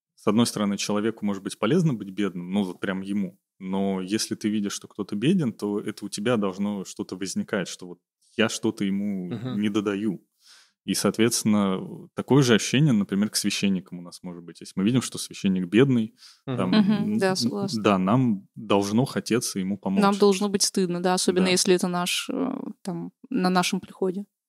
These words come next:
Speaker 1: И поэтому, ну, не знаю, как, как минимум золотая середина какая-то должна быть. Э, вот. Понятно, что если там очень богатый человек и очень богатый священник, это может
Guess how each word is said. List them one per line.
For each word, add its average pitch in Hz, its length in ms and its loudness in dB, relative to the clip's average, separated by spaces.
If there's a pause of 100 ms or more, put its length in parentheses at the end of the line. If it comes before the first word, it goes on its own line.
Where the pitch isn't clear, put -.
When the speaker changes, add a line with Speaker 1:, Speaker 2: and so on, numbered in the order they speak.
(400)
Speaker 1:
И 101 80 -4
поэтому, 117 480 0
ну, 120 360 0
не 123 80 4
знаю, 110 200 0
как, 98 280 -2
как - 160 -2
минимум 143 220 8
золотая 107 300 2
середина 104 420 2
какая-то - 400 -14
должна 90 280 -12
быть. 120 320 -6 (180)
Э, 95 60 -20 (180)
вот. 90 200 -20
Понятно, 101 260 2
что - 160 -8
если 92 200 -10
там 90 480 -10
очень - 280 -6
богатый 90 520 -6
человек 92 500 -10
и 98 40 -10
очень 90 240 -10
богатый 90 340 -8
священник, 92 540 -8
это - 140 -20
может 90 240 -20